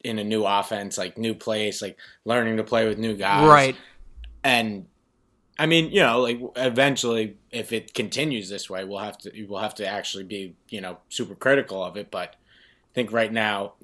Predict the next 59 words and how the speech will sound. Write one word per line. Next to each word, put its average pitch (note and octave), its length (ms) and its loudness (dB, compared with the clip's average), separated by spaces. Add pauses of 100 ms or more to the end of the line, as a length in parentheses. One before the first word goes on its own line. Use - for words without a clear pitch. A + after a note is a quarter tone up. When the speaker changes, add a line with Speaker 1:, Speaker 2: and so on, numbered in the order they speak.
Speaker 1:
Kyrie A#2+ 380 2
is A2 140 -6
so A2+ 120 0
talented, G#2+ 540 -6
and F#2+ 160 -12
I F#2+ 60 -10
think G2 200 -16
we G#2 80 -10
both F#2 300 -8
know G2+ 220 -6
that, G#2+ 320 -6 (300)
that, G2 280 -6
you A2 140 -10
know, G2 80 -10
you G2 160 -10
plug A#2 280 -2
and G#2 120 -6
play G#2 260 -8
him G#2 140 -10
in G#2+ 120 -10
there, A2+ 320 -6 (260)
he's G#2+ 180 -6
gonna G#2+ 180 -4
eventually G2+ 420 -8
figure F2+ 320 -10
it F2+ 60 -10
out. F2 240 -10
He's G2 180 -18
eventually G2+ 500 -10
gonna F#2 180 -12
become, F#2 540 -14
you G#2 100 -14
know, F2+ 140 -12
that F#2 120 -8
all F2+ 240 -10
N F#2 140 -12
B F2+ 120 -12
A F2 140 -10
guy F2 280 -8
again. F2 320 -18 (760)
Speaker 2:
Yeah. E3 320 10 (580)
Um, D#3+ 440 8
eh, G3 100 6
yeah, F3+ 240 8
th-, E3 140 4
I, F3 80 10
that's E3+ 260 4
a F3 80 0
perfect D3+ 420 2
point C#3 240 0
to D3+ 100 2
it. C3 120 4
I'm E3+ 100 10
gonna G#3 140 10
move G#3 180 10
on G3+ 140 12
to F3 60 4
the D3+ 80 6
bench. E3 520 6